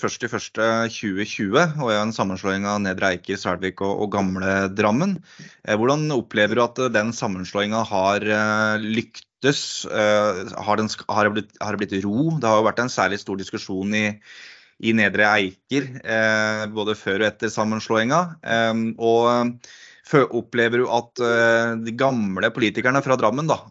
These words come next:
har, eh, f-, sett at man må kanskje utvide perspektivene sine i større grad enn man trengte når man kun hadde Drammen som areal å, å passe på? Du var inne på at det her er en, eh,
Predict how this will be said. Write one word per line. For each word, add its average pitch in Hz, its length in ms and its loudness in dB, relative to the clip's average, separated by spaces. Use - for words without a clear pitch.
har, 110 360 2
eh, 113 140 0
f-, - 160 -14
sett - 320 -6
at 107 160 -4
man 113 180 0
må 110 140 -2
kanskje 98 400 -6
utvide 104 320 -6
perspektivene 104 720 -6
sine 113 640 -2
i - 120 -10
større 98 360 0
grad 101 300 2
enn 107 320 0
man 117 160 4
trengte 120 500 0
når 117 100 -2
man 113 180 0
kun 107 300 -2
hadde 104 380 0
Drammen 107 340 0
som 110 160 -2
areal 107 400 2
å, 113 240 2
å 117 100 -2
passe 123 240 -2
på? 151 140 2
Du 113 300 -4
var 117 120 4
inne 98 160 0
på 98 80 0
at 101 60 -2
det 107 100 0
her 101 140 4
er 92 240 2
en, 113 160 0
eh, 107 160 2